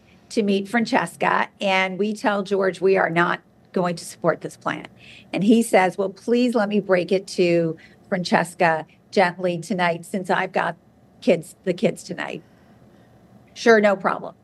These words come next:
Camp bus arrives, the doors open, Francesca comes out. George elbows his way in to get the first hug. So I said, "Okay, fine. You, I'll take the pictures."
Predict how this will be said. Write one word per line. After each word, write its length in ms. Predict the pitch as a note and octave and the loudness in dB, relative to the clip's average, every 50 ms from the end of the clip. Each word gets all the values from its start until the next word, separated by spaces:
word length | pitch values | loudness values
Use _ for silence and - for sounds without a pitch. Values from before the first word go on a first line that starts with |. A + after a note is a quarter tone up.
| _ - - - - _ _ _ _ - | _ -20 -20 -20 -20 _ _ _ _ -6
Camp 380 | - - - - B3 - _ | -2 0 2 2 0 0 _
bus 380 | - A#3 A3 G#3+ A3+ - - - _ _ _ _ - | 4 4 4 4 2 -2 -8 -20 _ _ _ _ -2
arrives, 680 | G#3+ G3 F#3 G#3+ G#3 G3+ G3+ G3+ G3+ G3 G3 F#3 - | 0 2 2 4 4 4 2 2 0 -2 -4 -6 -8
the 100 | - G3+ | -10 -6
doors 400 | F#3+ G#3 A3+ A#3 A#3 A3+ A3 A3+ | -2 0 0 2 2 0 0 0
open, 400 | A3 G3 G3 G3 - G#3 G3 F#3 | 0 0 0 0 -2 -4 -6 -4
Francesca 560 | F#3 - G3+ F#3+ - B3+ A#3 A#3 - - A3+ | -6 -6 -8 -4 -2 -2 -2 0 -2 -4 -4
comes 260 | A3+ - A3 G#3 F#3+ G#3 | -4 -4 -4 -2 0 0
out. 380 | F#3+ F#3+ F#3 F#3 F#3 F#3 - - - - - - - - - _ _ _ _ _ | 2 2 2 0 -2 -4 -6 -10 -16 -20 -20 -20 -20 -20 -20 _ _ _ _ _
George 340 | - - B3+ B3+ C4 B3 B3+ - - - | 0 4 6 6 6 4 2 -6 -6 -2
elbows 520 | C4+ C4 C4+ C#4+ C#4 D4+ D4+ C#4 C#4 C#4 | 0 2 2 4 4 4 4 4 4 2
his 220 | - D4 B3+ A3+ A3 | -2 -6 -6 -4 -2
way 380 | A3+ G#3+ A#3 A3+ A3 A3 A3+ - | -2 0 2 2 0 0 -2 -4
in 500 | B3+ B3+ A#3+ A3+ A3 G3+ F#3+ F#3+ F#3+ F#3+ | -2 0 2 2 2 0 -2 -4 -8 -8
to 120 | - C4 A3+ | -6 -4 -2
get 200 | G3+ A3 G#3 B3+ | 0 0 0 0
the 100 | A#3+ F#3+ | -2 -6
first 400 | - - - A#3+ A#3 A3 A3+ - | -4 0 2 2 2 2 0 -2
hug. 380 | - A#3 G3+ F#3 F3+ F3 E3+ | -2 0 0 0 -2 -4 -6
So 160 | - F#3 G3 | -6 -4 -2
I 140 | G3 G3 G3+ | 0 0 0
said, 200 | G#3 G3+ A3+ A3+ | 0 2 2 4
"Okay, 320 | A#3 A#3+ A#3 A#3 - A3+ G#3+ | 4 2 2 0 0 0 0
fine. 680 | A3 - A#3 G#3+ G3+ G3 G3+ G3+ G3+ G3+ G3 F#3+ G3 - - - - - - - | 0 0 0 2 2 2 2 0 -2 -4 -6 -10 -12 -16 -20 -20 -20 -20 -14 -6
You, 420 | G3+ G3+ G#3+ A#3+ C4 C#4 C#4+ D4 C#4 - | 0 2 4 4 6 4 4 2 2 4
I'll 200 | A#3+ A#3+ C4 C4+ | 4 4 2 2
take 280 | - D#4 C4 C4 - - | 0 -2 -2 -2 -2 -4
the 80 | C#4 | -6
pictures." 760 | B3+ - C#4 G#3+ G3+ - - - G3+ F#3+ F#3+ F#3+ G3 F#3+ F#3+ | -4 -2 -2 -2 -4 -2 -2 0 2 2 2 2 0 -2 -6